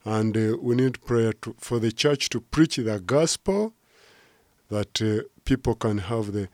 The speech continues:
the real gospel and receive it, and also share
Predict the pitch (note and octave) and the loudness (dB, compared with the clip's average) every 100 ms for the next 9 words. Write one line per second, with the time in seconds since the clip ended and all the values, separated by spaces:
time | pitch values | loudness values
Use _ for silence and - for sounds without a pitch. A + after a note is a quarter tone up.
0 | - _ _ _ G#2 A2 A#2+ B2+ G#2 B2 | -18 _ _ _ 0 2 6 6 6 0
1 | A#2 - A2+ G#2+ G#2+ _ _ _ _ G#2 | 0 -2 -2 -2 -6 _ _ _ _ -6
2 | G2+ G2+ G#2 - C#3 A#2 A#2+ A#2+ A#2+ - | -4 -2 0 2 2 2 2 2 0 -8
3 | _ _ _ _ - G2+ G#2 G#2+ - A#2 | _ _ _ _ -8 -4 -2 0 -2 -2
4 | G#2 G2+ G2 - _ _ _ - - - | -2 -4 -8 -12 _ _ _ -6 0 4
5 | A#2 G#2+ G2+ | 4 2 -2